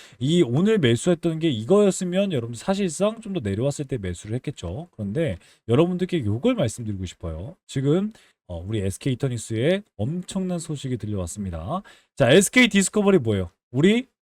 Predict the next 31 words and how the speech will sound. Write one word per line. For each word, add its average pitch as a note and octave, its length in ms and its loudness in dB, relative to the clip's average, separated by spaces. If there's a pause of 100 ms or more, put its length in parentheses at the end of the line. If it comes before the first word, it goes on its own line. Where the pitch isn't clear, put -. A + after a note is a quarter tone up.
(140)
대주주입니다. A2+ 720 -4 (240)
대주주예요. D3+ 680 2 (160)
이 C3+ 100 -2
대주주 F#3+ 480 -2
중에 C3+ 400 -4 (380)
가장 A3+ 240 4
중요한 F3 320 -2
게 D#3+ 100 -2
이번에 B2+ 440 0
보유 F#3+ 420 2
비율을 C#3 600 0
엄청나게 F#3+ 840 -2
늘렸습니다. G#2 760 -6 (320)
무려 B3+ 460 10 (180)
삼십 D#4+ 720 2
퍼센트나 F#3+ 540 2
늘렸는데, A#2 720 4 (300)
변동사유 A#3+ 760 8
보시게 C#3+ 260 0
되면 C3+ 240 -4
장내 A3+ 480 4
매수. A#2 280 4 (320)
이거 F#3 160 8
너무너무 A3 400 8
중요하니까요, F#3 560 6
여러분들, B2+ 340 0
별표를 B2 340 0
수만 F#3 280 0
개 E3+ 60 -4
쳐야 F3+ 180 2
됩니다. C#3 460 -2